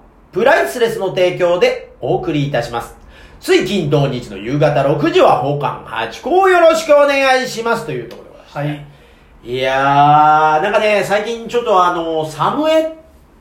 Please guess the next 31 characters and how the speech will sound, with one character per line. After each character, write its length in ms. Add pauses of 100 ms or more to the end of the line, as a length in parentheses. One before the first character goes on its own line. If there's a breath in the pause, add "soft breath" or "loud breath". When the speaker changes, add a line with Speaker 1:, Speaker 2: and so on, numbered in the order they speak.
(140)
Speaker 1:
て 120
あ 80
る 80
じ 40
ゃ 40
な 0
い 20
で 60
す 40
か。 220 (600)
作 280
業 160
着、 220
あ 80
の、 200
お 40
坊 160
さ 120
ん 40
な 120
ん 20
か 140
着 60
て 100
る。 40
Speaker 2:
は 60
い、 0
は 80
い、 20 (140)
は 160
い。 40